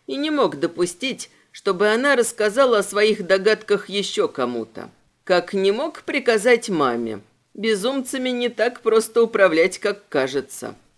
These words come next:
Но теперь он мёртв. «Точно?» Тьма в глазах Йонаса лукаво блеснула. «Точнее некуда. Впрочем, вполне возможно, что душу его не сожрут.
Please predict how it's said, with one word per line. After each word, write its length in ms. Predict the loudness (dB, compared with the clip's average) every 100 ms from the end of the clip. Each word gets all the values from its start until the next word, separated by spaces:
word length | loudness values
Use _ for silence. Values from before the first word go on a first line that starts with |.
| _
Но 200 | -10 -6 -4
теперь 420 | -4 -2 0 2
он 180 | 2 2
мёртв. 420 | 2 0 -6 -20 -20 _ _ _ _ 4
«Точно?» 720 | 4 4 0 -6 -4 -6 -8 _ _ _ _ _ -6
Тьма 260 | 2 2
в 100 | 2
глазах 440 | 2 0 2 2 2
Йонаса 500 | 0 0 0 0 -2
лукаво 540 | -2 -2 0 2 0
блеснула. 840 | 0 -4 -4 -2 0 0 -2 -6 -12 _ _ _ _
«Точнее 640 | 0 0 0 -4 -2 -2 0
некуда. 640 | 2 2 2 -4 -4 -8 -12 _
Впрочем, 840 | _ -2 6 6 4 0 0 -2 -10 -4
вполне 380 | 0 2 2 2
возможно, 580 | 2 0 0 0 -2
что 220 | -6 -6 -4
душу 340 | -2 -4 -4
его 320 | -2 -2 0
не 140 | -2 -2
сожрут. 520 | 0 -2 -2 -6